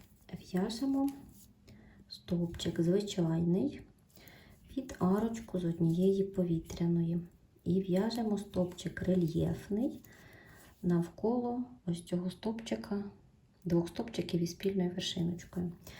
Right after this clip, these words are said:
І в'яжемо знову стовпчик звичайний під арку з однієї повітряної.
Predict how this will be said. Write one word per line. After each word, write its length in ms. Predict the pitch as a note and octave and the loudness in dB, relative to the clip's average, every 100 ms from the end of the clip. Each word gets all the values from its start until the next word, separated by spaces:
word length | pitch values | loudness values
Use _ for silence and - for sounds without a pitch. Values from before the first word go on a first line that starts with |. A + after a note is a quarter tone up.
| - - - - - | -18 -18 -18 -12 -4
І 120 | C4 | -2
в'яжемо 540 | G#3+ G#3+ A3 A3 G3 | 0 0 0 2 2
знову 400 | F#3+ F#3 F#3 F3 | 4 4 2 2
стовпчик 680 | E3+ - F3 F3 - E3 - | 0 0 0 -2 -6 -6 -6
звичайний 800 | - - - G3+ C4 C4+ C4+ C4 - - - - - - - - - - - - - - - - - - - | -12 -16 -8 -2 2 2 0 -4 -14 -20 -20 -20 -20 -20 -20 -20 -20 -20 -20 -20 -20 -20 -20 -20 -20 -20 -12
під 260 | G3 G3+ - - | -8 -8 -10 0
арку 600 | E3+ F#3 - - G3+ G3+ - - - - - - - - _ - - - - - - - - - - | 2 2 0 -2 -2 -2 -8 -18 -20 -20 -20 -20 -20 -20 _ -20 -20 -20 -20 -20 -20 -20 -20 -20 -6
з 200 | E3+ E3+ | 0 2
однієї 460 | E3 E3+ E3+ F#3 F#3 | 2 4 4 4 2
повітряної. 960 | - E3+ E3 E3 E3+ F3 F3 F3 F3 | 0 0 2 -2 -2 -2 0 0 -2